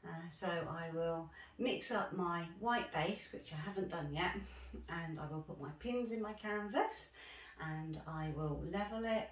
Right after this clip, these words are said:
with my spirit level, and, uh, I'm quite excited about it. I think it should be really good fun to do, and I'm hoping to get something similar to that one that I did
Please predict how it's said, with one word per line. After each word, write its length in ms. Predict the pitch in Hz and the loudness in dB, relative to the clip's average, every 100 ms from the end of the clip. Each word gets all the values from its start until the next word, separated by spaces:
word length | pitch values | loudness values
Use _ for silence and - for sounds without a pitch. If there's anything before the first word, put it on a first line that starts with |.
| - | -6
with 180 | 165 156 151 | -6 -4 -4
my 100 | 151 | -6
spirit 460 | - 240 240 - | -2 0 2 2
level, 480 | 220 208 220 285 - - - - - - - - - | 2 2 4 2 0 -12 -18 -18 -16 -18 -20 -10 -4
and, 400 | 208 214 214 226 | -4 -4 -6 -4
uh, 200 | 226 226 226 - 269 | -4 -4 -6 -8 -6
I'm 120 | 277 - | -4 -6
quite 220 | 233 - | -8 -8
excited 560 | - 294 403 370 - | -4 0 0 -2 -6
about 420 | - 156 156 151 - | -4 -2 -4 -4 -6
it. 180 | - - - - - | -8 -8 -16 -14 -10
I 40 | 196 | -6
think 300 | 202 196 190 | -2 -4 -6
it 120 | - | -12
should 260 | - 185 185 - | -6 -6 -6 -2
be 320 | 170 180 175 - - | 0 2 0 -8 -4
really 320 | 285 320 285 - | 2 2 2 0
good 160 | 190 | -2
fun 300 | - 175 175 | -4 -6 -6
to 260 | 156 - 165 | -6 -2 0
do, 160 | 156 165 - - - | 0 -4 -8 -16 -10
and 100 | 165 | -8
I'm 240 | 165 180 190 | -2 0 0
hoping 240 | 175 170 | -2 -8
to 80 | - | -6
get 220 | 170 - | -4 -2
something 560 | - 170 165 - 170 160 - | -4 -6 -6 -4 -4 -4 -6
similar 600 | - 247 214 170 160 151 - - - - - | 0 2 2 2 0 -2 -6 -16 -16 -12 -2
to 100 | 185 165 160 - - | -2 0 -4 -8 -8
that 240 | 165 156 | -6 -4
one 260 | 151 156 156 | -2 0 0
that 80 | 151 | -2
I 120 | 160 156 | -4 -4
did 320 | 165 156 143 | 0 0 -2